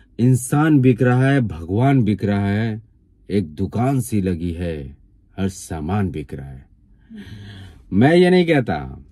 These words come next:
ये कहा है हमारे सुपरस्टार अमिताभ बच्चन ने।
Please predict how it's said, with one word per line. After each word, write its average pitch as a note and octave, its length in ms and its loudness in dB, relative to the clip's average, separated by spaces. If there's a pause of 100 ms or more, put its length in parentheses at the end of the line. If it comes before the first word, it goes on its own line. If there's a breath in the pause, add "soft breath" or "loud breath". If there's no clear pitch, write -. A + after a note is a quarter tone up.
(100)
ये A2 220 0
कहा B2 360 0
है C3+ 220 4
हमारे A#2+ 600 2 (340 loud breath)
सुपरस्टार A2+ 840 -2
अमिताभ F#2+ 420 0
बच्चन C#2+ 440 -12
ने। C2+ 240 -14